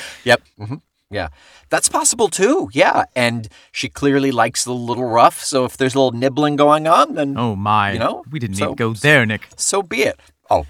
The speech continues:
Speaker 1: please.
Speaker 2: Okay.
Speaker 1: The only thing is me on my knees underneath it, uh,
Speaker 2: Well, he could be on his knees and she could be standing.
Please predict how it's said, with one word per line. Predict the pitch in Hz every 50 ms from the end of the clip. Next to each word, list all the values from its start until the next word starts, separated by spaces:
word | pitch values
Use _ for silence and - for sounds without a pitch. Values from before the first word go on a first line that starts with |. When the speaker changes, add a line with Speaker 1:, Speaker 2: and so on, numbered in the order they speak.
| _ _ -
Speaker 1:
please. | - - 98 82 82 82 85 - - _ - _ -
Speaker 2:
Okay. | 135 117 - - - - - - - - - -
Speaker 1:
The | 139 160 175
only | 175 180 175 165
thing | - - 156 147 143
is | 139 135 113 - - _ _ -
me | 143 120 123 127 135 135 135 131
on | 110 117 113 110 107 107
my | 104 101 101
knees | 104 104 104 101 98 98 92 87
underneath | 92 90 85 78 87 85 80 82 78 80 76 - -
it, | 82 - - _ - - - -
uh, | - -
Speaker 2:
Well, | - 359
he | 285 294
could | 370 240
be | 247 214
on | 175 147
his | 135 123 110 101
knees | 113 107 127 160 190
and | 180
she | 151 - 160
could | 160
be | 165 180
standing. | 175 - - 254 165 104 90 156